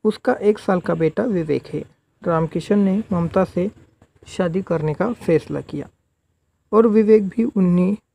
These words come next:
अपनी माँ की तरह ही स्वीकार करता है तथा उनका सम्मान करता है, उनको माँ की तरह ही मानता है। बाद में दोनों के तीन और बच्चे हुए, जिनके नाम संगीता, प्रेम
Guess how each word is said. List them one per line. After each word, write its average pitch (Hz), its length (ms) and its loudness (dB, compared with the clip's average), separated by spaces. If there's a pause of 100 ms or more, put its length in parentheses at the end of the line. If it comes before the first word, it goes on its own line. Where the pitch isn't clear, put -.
अपनी 196 240 0
माँ 170 240 0
की 170 120 -8
तरह 160 380 -6
ही 160 180 -4
स्वीकार 170 640 -8
करता 143 280 -8
है 135 180 -14 (580)
तथा 185 220 -4
उनका 180 420 -2
सम्मान 151 500 -6
करता 165 320 -6
है, 175 180 -6 (400)
उनको 220 320 0
माँ 185 260 -4
की 170 140 -8
तरह 151 240 -8
ही 165 160 -2
मानता 151 420 -4
है। 135 200 -10 (760)
बाद 175 260 2
में 190 260 0
दोनों 170 340 2
के 175 260 -12 (180)
तीन 208 200 0 (140)
और 170 160 4
बच्चे 156 360 -4
हुए, 180 300 -2
जिनके 226 580 -4
नाम 220 240 0 (500)
संगीता, 165 460 -2 (220)
प्रेम 175 280 -2